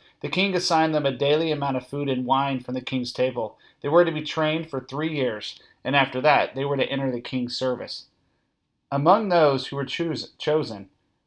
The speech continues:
were from Judah, Daniel, Hananiah, Mishael, and Azariah.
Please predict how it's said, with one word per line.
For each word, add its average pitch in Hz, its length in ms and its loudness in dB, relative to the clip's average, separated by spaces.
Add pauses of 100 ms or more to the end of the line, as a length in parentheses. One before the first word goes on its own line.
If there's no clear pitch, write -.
(560)
were 139 140 0
from 127 220 -2
Judah, 123 440 0 (260)
Daniel, 135 540 0 (120)
Hananiah, 131 600 -2 (320)
Mishael, 123 600 -2 (100)
and 123 120 -8
Azariah. 110 640 -6